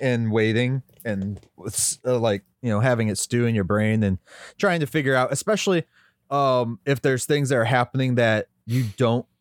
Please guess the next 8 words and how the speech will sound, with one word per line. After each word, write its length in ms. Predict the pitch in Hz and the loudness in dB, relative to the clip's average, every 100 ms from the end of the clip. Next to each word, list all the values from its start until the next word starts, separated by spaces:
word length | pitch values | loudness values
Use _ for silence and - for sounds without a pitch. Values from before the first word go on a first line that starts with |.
| _ _ - | _ _ -10
recognize 760 | 123 139 139 139 135 127 131 | -2 -2 0 0 0 2 0
from 180 | - 131 | 0 -4
comics, 380 | 151 135 143 - | 0 0 0 -2
especially 380 | 107 196 202 190 | 0 0 0 0
for 140 | - | 0
non-comic 720 | 127 117 120 117 120 117 120 | 0 2 2 0 0 0 0
book 160 | - 107 | -2 -2
readers. 640 | 92 101 107 151 196 - | 0 0 2 0 0 -4